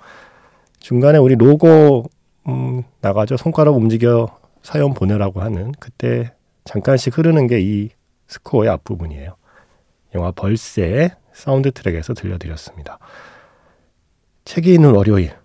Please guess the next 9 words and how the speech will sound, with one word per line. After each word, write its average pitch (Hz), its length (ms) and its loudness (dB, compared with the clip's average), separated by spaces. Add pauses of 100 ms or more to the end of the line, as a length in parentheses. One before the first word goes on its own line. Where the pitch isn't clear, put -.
(180)
네, 71 260 -12 (480)
스승의 135 440 0
날에 - 360 -6 (380)
벌새의 101 840 -2
영지 113 460 2
선생님이 123 640 0
가르쳐주신 90 1000 -6 (1400)
상식 160 640 -2
만천하 113 840 0